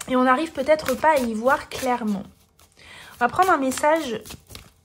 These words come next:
des animaux totems pour vous, groupe un.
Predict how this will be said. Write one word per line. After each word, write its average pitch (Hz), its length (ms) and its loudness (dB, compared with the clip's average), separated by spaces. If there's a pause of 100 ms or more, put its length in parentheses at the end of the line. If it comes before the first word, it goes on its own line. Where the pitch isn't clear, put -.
(1160)
des 233 500 -4
animaux 311 500 -2
totems 247 720 -4 (300)
pour 247 340 -6
vous, 233 320 -4 (220)
groupe 233 240 -6 (120)
un. 214 100 -4